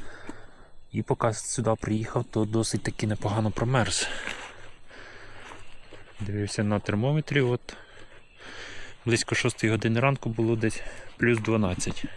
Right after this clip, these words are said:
Ось погляньте, також лежать сосни, там попереду також коріння торчить, лежить сосна,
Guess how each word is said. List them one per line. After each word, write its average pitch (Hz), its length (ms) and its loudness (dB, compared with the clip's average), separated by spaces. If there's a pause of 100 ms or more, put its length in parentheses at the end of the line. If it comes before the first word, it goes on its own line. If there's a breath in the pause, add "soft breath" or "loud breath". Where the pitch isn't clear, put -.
(1400 loud breath)
Ось 104 220 -2
погляньте, 127 540 0 (480 loud breath)
також 113 440 -4
лежать 110 400 -2
сосни, 110 460 -6 (180)
там 101 140 -4
попереду 104 520 -2
також 117 460 -4 (920 soft breath)
коріння 117 400 -4
торчить, - 440 -6
лежить 113 280 -2
сосна, 110 400 -6